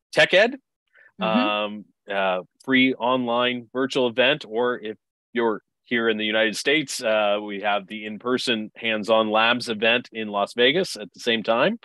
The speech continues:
Speaker 1: Uh, and there will be much more about AppGyver at the TechEd event. Devtoberfest is a nice build-up to get everyone excited. And, uh, if you haven't registered for TechEd, please do so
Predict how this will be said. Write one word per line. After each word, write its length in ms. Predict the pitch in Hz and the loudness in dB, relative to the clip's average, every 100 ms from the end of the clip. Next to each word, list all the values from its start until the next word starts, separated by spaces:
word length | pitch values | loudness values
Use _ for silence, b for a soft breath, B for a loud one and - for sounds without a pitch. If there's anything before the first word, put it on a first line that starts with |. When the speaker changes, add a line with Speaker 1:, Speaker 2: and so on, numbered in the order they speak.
| B B B B | B B B B
Speaker 1:
Uh, 400 | 107 104 104 101 98 | 0 2 4 2 0
and 120 | 98 | -4
there 80 | 101 | -4
will 80 | 101 | -4
be 180 | 101 | -4
much 420 | 95 98 123 127 120 | -4 2 2 2 -2
more 360 | 110 107 98 - | 0 2 0 -6
about 300 | 98 98 95 | -6 -4 -2
AppGyver 760 | 104 98 - 101 95 98 92 - | -4 -4 4 4 4 2 -2 -4
at 400 | 98 98 92 - - - | -2 0 0 -4 -20 -20
the 420 | - 95 92 92 87 | -12 -8 -6 -6 -4
TechEd 340 | 107 95 101 | -2 2 2
event. 400 | 95 110 160 - - 90 | 2 2 0 -2 -20 -16
Devtoberfest 720 | 92 - 101 90 - 98 - | -14 -6 -6 -2 2 2 2
is 120 | 92 | -4
a 140 | 95 87 | -2 -2
nice 220 | 95 - | -4 -4
build-up 520 | 95 120 123 123 - - B B - | 2 4 6 4 2 -20 B B -6
to 60 | |
get 140 | 113 - | -4 -4
everyone 360 | 120 120 113 107 | -2 0 2 0
excited. 600 | - - 131 135 135 123 | -2 4 4 6 2 -2
And, 520 | 113 104 98 98 92 | -8 -6 -6 -6 -8
uh, 180 | 95 95 92 | -2 -2 -2
if 100 | 98 | 0
you 60 | |
haven't 160 | 120 107 | 0 2
registered 500 | 117 113 - 120 98 | -2 -2 -4 -6 -6
for 120 | 113 101 | -8 -4
TechEd, 600 | 123 113 120 113 113 - | -2 2 4 6 4 -4
please 420 | - 107 98 - | -8 -6 -4 -8
do 180 | - 104 | -8 -6
so 380 | - 110 107 98 | 0 2 2 2